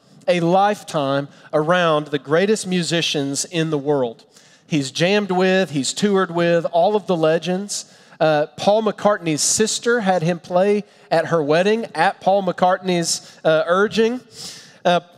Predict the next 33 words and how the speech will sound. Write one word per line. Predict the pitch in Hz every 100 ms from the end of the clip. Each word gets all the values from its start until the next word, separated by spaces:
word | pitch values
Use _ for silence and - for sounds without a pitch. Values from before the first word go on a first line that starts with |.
| -
Phil, | 214 247
Phil | - 247 262
Keaggy | 226 208 202
is | 160
one | 175
of |
the | 147
great | 180 214
guitar | 208 190 180
players, | - 170 165 170
and | 147
he | 175
has | 156 -
been | 170 208 220
around | 175 160 156 147 147
the | 143
great | 143 151 160
musicians | 160 139 147 143 151 131
of | 135
all | 131
time. | 127 165 151 139 - - - -
But | 180
Phil | - 269 320
Keaggy | - 196 190 147 151
is | 170 165 208
also | 185 220 233 - 135 131 175 - _ _ -
a | 156
very | 156 160 226 226
committed | - 165 180 180 147 151 175 _ _
follower | - 170 156 160
of | 160
Jesus. | 196 190 127 110 - - _ _ _ _ - -
And | 165 156